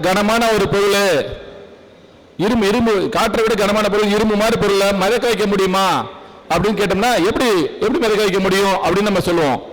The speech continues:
ஆனா, ராக்கெட்டை விட்டு மிதக்க விட்டாங்களா இல்லையா பெரியவங்க, நம்மளுடைய விஞ்ஞானிகள்? அது மாதிரி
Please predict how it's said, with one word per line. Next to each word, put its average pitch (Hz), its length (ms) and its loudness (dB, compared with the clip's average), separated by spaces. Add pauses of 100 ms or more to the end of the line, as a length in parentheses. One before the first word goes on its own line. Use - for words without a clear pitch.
(440)
ஆனா, 202 180 0
ராக்கெட்டை 214 540 0
விட்டு 233 440 0
மிதக்க 202 240 0
விட்டாங்களா 208 320 0
இல்லையா 202 260 2
பெரியவங்க, 190 680 0 (160)
நம்மளுடைய 185 280 0
விஞ்ஞானிகள்? 185 800 0 (440)
அது 175 240 0
மாதிரி 214 520 0